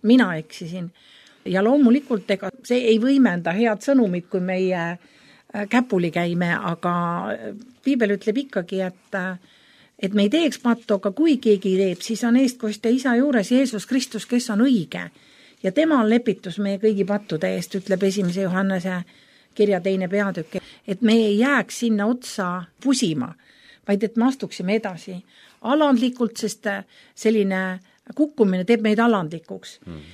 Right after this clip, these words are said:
Ja selline kukkumine paneb meid, äh, mõtlema selle peale, et aga ma tahan, Jumal, sinuga koos edasi minna, et ma ei rikuks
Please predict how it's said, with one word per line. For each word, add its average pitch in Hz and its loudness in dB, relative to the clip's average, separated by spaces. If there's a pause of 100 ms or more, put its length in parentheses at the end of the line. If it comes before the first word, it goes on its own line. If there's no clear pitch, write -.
(120)
Ja 190 2
selline 202 2
kukkumine 180 0 (440)
paneb 240 0
meid, 202 -2
äh, 190 -6 (200)
mõtlema 226 0
selle 254 4
peale, 180 -2
et - -10
aga 185 -6
ma 190 -2
tahan, 214 0
Jumal, 233 4
sinuga 202 2
koos 214 -4
edasi 208 -6
minna, 196 0 (640)
et 208 -4
ma 196 -4
ei 190 0
rikuks - -2